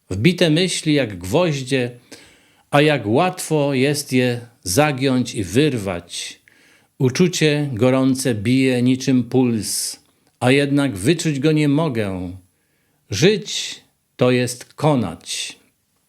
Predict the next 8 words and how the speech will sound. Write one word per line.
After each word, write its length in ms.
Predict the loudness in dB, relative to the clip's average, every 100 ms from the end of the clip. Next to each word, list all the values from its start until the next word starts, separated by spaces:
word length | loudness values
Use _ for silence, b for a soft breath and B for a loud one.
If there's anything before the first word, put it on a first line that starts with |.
| _ _ _ _ _
Gdzie 260 | -2 2 2
czas 320 | 2 0 0
wolno, 720 | 2 2 2 0 -2 -4 -8 B B B B B B B B B
idzie 280 | 2 4 2
czas 360 | 2 0 0 0
wolno 460 | 2 2 2 2
i 120 | 0 0
szybko. 720 | 0 -2 -4 -6 -6 -4